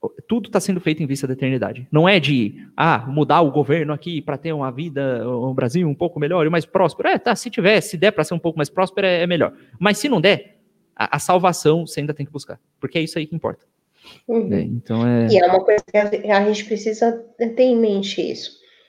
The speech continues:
Speaker 2: Então, assim, se vocês, rapazes, que estão me ouvindo agora, é, pararem pra pensar,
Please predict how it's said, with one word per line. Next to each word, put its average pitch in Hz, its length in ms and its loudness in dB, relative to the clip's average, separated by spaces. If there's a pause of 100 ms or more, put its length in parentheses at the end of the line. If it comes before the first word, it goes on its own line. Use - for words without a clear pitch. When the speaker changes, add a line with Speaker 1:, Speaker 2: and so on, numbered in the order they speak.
(380)
Speaker 2:
Então, 214 220 2
assim, 185 600 -2
se - 200 -4
vocês, 190 420 2
rapazes, 185 480 0
que - 100 -10
estão 180 280 0
me 175 180 2
ouvindo 175 300 0
agora, 170 580 2 (1000)
é, 165 680 4 (640)
pararem 170 400 4
pra 165 140 -4
pensar, 170 680 -4